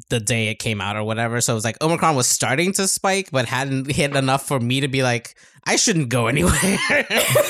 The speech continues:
But I'm glad I ended up doing that because I think there is actually, especially when a, a movie is this digital, there is something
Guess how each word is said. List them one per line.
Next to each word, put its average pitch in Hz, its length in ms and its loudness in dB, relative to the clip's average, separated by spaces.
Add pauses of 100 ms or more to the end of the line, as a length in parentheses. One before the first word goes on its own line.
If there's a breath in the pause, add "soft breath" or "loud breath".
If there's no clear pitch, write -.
(200)
But - 220 4
I'm 302 80 4
glad 302 280 2
I 208 100 2
ended 160 280 2
up 135 120 0 (380)
doing 151 340 4
that 107 280 -2
because 117 260 -2
I 123 80 2
think 139 380 -4 (1160)
there 151 200 4
is 135 480 2
actually, 117 800 -2 (800)
especially 165 340 0
when 143 160 0
a, 135 80 -4 (180)
a 127 80 0
movie 120 300 0
is 104 180 -2
this - 600 0 (200)
digital, 131 640 -2 (480 soft breath)
there 139 200 0
is 120 160 2
something 123 800 0